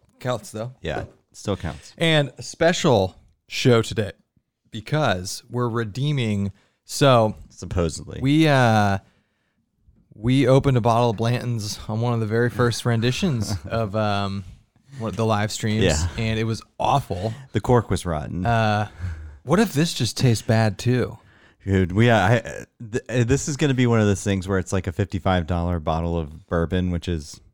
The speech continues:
Speaker 2: average for a decent bottle.
Speaker 1: I think, I think this. How much? What was M S R P?
Speaker 2: Fifty-five
Speaker 1: Fifty-five?
Speaker 2: with
Speaker 1: But,
Speaker 2: tax
Speaker 1: but,
Speaker 2: or
Speaker 1: like, what
Speaker 2: something.
Speaker 1: if you, if you buy this online? What is this? A couple hundred?
Speaker 2: Couple hundred.
Speaker 1: Okay.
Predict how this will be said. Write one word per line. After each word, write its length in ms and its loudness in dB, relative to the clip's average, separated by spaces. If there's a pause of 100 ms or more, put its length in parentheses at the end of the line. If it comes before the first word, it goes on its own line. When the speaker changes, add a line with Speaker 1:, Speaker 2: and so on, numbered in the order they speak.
(440)
Speaker 2:
average 520 -2
for 160 -2
a 200 -2
decent 380 -6
bottle. 260 0
Speaker 1:
I 60 0
think, 260 2
I 40 0
think 280 -6
this. 300 -2 (680)
How 120 4
much? 200 2
What 240 0
was 300 6
M 100 6
S 140 2
R 100 2
P? 300 -2 (400)
Speaker 2:
Fifty-five 460 0
Speaker 1:
Fifty-five? 420 4
Speaker 2:
with 100 0
Speaker 1:
But, 160 2
Speaker 2:
tax 180 -2
Speaker 1:
but, 60 4
Speaker 2:
or 40 6
Speaker 1:
like, 100 4
what 100 0
Speaker 2:
something. 160 4
Speaker 1:
if 140 0
you, 160 2
if 160 -2
you 80 2
buy 180 4
this 140 0
online? 380 2
What 160 -2
is 100 -12
this? 260 -12
A 60 -20
couple 180 -2
hundred? 320 0
Speaker 2:
Couple 220 -2
hundred. 340 -6
Speaker 1:
Okay. 200 -2